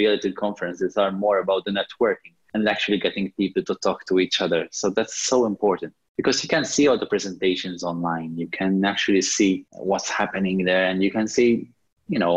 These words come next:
or you can figure out what that person is gonna talk about. But in reality, the opportunity that you have to actually talk to that person and actually creating a relationship, that's the value of conferences. So we're, we're happy, we're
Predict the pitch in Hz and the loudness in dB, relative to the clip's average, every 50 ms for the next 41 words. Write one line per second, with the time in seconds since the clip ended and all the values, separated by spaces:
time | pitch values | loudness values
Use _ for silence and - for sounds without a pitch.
0 | 90 92 92 92 95 95 95 - - 101 104 107 104 - - - - - 117 131 | 2 2 2 2 2 0 -2 -2 -2 -2 -2 -2 -2 -6 -8 -4 -2 0 2 4
1 | 127 127 120 107 95 92 - - - 107 101 90 95 98 104 101 - - - 110 | 4 4 4 4 2 0 -4 -6 -6 -4 -4 -4 -4 -4 -4 -4 -4 -4 -4 -4
2 | 107 - 107 104 95 - - - - 123 113 107 - - 151 117 - - - - | -2 -2 -4 -8 -8 -8 -10 -6 -4 -2 -2 -2 -2 0 0 0 0 -2 -4 -6
3 | 85 90 - - _ _ _ - 120 117 - 165 180 190 170 117 92 92 - - | -4 -4 -6 -10 _ _ _ -4 -2 0 0 0 0 0 0 -2 -2 -4 -4 -4
4 | 113 117 120 - _ - - - - _ _ - 127 117 - - 127 117 - - | -4 -4 -4 -6 _ -20 -20 -20 -20 _ _ 0 2 2 2 2 0 0 0 0
5 | 175 170 - - - 110 - - 113 104 98 87 - - 110 120 117 - 120 110 | -2 -4 -2 -2 -2 -4 -2 -2 -4 -2 -2 -4 -2 -2 -2 -2 0 0 -2 -2
6 | - - _ - - 196 - - - 101 98 - - - - 110 101 101 - - | -2 -4 _ -2 0 0 0 -2 -2 -2 -2 -2 -2 0 0 0 2 0 -2 -6
7 | - - - - - _ - 98 98 98 101 101 104 - - - - 107 101 98 | -10 -12 -12 -14 -18 _ -10 -6 -4 -2 0 0 0 0 0 -2 0 2 2 2
8 | 98 - _ _ _ _ _ - - 143 147 143 139 139 120 110 107 104 101 101 | 0 -2 _ _ _ _ _ -4 0 2 2 2 2 0 0 2 4 4 4 4
9 | 95 90 - - 92 - - - - - - 127 127 - - - 107 92 - 101 | 4 2 0 -4 -10 -8 -6 -6 -6 -4 -6 -6 -6 -4 -2 -2 0 2 2 2
10 | 98 98 101 98 90 - - - 101 90 82 - 90 90 - - - 87 - - | 2 2 2 0 -2 -2 -4 -4 -4 -4 -4 -6 -8 -8 -6 -6 -6 -4 -4 -4
11 | - - - - - 160 160 156 151 147 147 147 107 113 139 139 135 135 135 135 | -4 -6 -6 -2 2 4 6 6 8 8 6 6 4 2 0 0 0 0 -2 -2
12 | - 139 131 127 120 120 127 123 120 | -2 -2 0 0 0 2 2 2 2